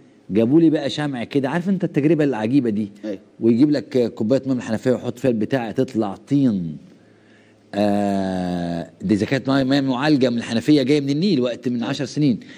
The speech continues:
Speaker 1: المية دي بقى اللي طالعة بالمعالجة الثلاثية، هل هتبقى فيها السواد اللي كان بيحصل في مية الحنفية العادية؟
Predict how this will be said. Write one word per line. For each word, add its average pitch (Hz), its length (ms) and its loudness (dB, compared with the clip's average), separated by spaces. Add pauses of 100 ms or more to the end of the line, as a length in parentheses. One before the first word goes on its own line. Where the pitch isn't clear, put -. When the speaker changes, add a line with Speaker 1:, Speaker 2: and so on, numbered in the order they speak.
(800)
Speaker 1:
المية 180 440 4
دي 196 140 2
بقى 190 120 0
اللي 160 100 4
طالعة 131 460 -2
بالمعالجة 117 400 0
الثلاثية، 104 540 0
هل 135 220 0
هتبقى 165 380 2
فيها 175 200 0
السواد 151 420 0
اللي 156 120 4
كان 120 220 -2
بيحصل 147 360 -2
في 127 100 -8
مية 139 220 0
الحنفية 120 320 -6
العادية؟ 135 360 -4